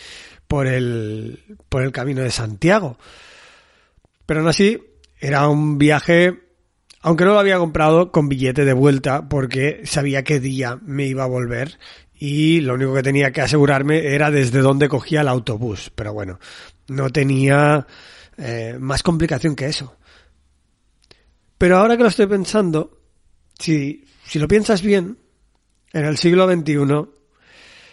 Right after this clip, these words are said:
pues igual que para mí no era ninguna complicación ir a una estación de buses de Burgos y comprar un bus de vuelta a Barcelona, em,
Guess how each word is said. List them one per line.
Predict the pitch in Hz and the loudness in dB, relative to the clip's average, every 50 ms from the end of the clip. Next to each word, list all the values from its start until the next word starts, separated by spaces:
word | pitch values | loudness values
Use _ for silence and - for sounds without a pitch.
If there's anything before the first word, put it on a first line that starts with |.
| _ _ _ _ | _ _ _ _
pues | _ - 127 120 - - - - | _ -10 -10 -8 -10 -12 -12 -10
igual | 139 135 147 147 156 | -8 -4 -2 -2 0
que | 151 175 160 | 0 0 0
para | 165 160 151 | 2 0 0
mí | 139 147 147 147 143 | 0 0 0 2 2
no | 143 | 2
era | 139 139 131 | 2 2 2
ninguna | 131 131 127 135 139 139 127 | 2 2 4 4 2 2 2
complicación | - 131 117 113 120 127 120 123 113 101 143 135 120 117 113 - - _ _ _ _ _ _ _ | 0 -4 -4 -4 -6 -6 -4 -6 -4 -4 -4 -4 -4 -6 -10 -14 -18 _ _ _ _ _ _ _
ir | - 160 156 151 | 0 2 2 4
a | 147 | 4
una | 147 147 123 | 2 0 0
estación | - - 131 98 147 151 139 | -2 -2 -2 0 2 2 2
de | 131 139 | 2 2
buses | 135 143 127 - 151 127 113 | 4 4 4 2 2 0 0
de | 120 131 | -2 -4
Burgos | 123 127 147 151 139 117 120 107 104 - - - _ - - - - - - - _ _ _ _ _ _ _ _ | 0 2 2 2 2 2 -2 -4 -6 -8 -10 -14 _ -20 -20 -20 -20 -20 -20 -20 _ _ _ _ _ _ _ _
y | 147 139 135 127 120 | -6 -4 -4 -4 -4
comprar | - 123 120 117 147 147 151 156 | -4 -6 -2 0 0 2 4 4
un | 156 151 143 | 4 4 4
bus | 139 160 160 139 123 - - - _ _ _ _ _ _ _ | 4 4 4 4 2 -2 -8 -16 _ _ _ _ _ _ _
de | - 131 123 120 | -12 -10 -8 -8
vuelta | 117 120 131 131 135 127 139 131 131 | -6 -6 -4 -6 -4 -4 -4 -4 -2
a | 127 | -2
Barcelona, | 123 120 117 - 139 143 143 135 131 131 135 170 - _ _ _ _ _ _ _ _ _ _ - _ _ _ | -2 -4 -4 -2 -2 0 0 0 0 0 -2 -4 -6 _ _ _ _ _ _ _ _ _ _ -20 _ _ _
em, | - 127 120 120 123 117 113 113 120 127 | -12 -12 -10 -10 -10 -10 -10 -12 -14 -16